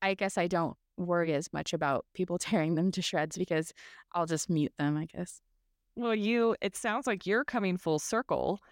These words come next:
Speaker 2: and that when you first started, you were looking at these, like, the big kids in the sandbox, like, like the one ring dot net, and
Speaker 1: Yes.
Speaker 2: they were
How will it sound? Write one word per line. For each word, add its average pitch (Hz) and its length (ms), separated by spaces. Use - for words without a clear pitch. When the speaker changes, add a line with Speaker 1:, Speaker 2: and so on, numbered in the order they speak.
Speaker 2:
and 165 180
that 160 140
when 165 140
you 175 120
first - 360
started, 185 720
you 196 720
were 165 120
looking 165 360
at 147 180
these, 143 460
like, 143 160
the 135 200
big 165 240
kids 147 320
in 147 100
the 143 60
sandbox, 147 800
like, 120 220
like 175 220
the 180 80
one 143 160
ring 143 180
dot 143 240
net, 139 320
and 147 280
Speaker 1:
Yes. - 100
Speaker 2:
they 190 200
were 180 480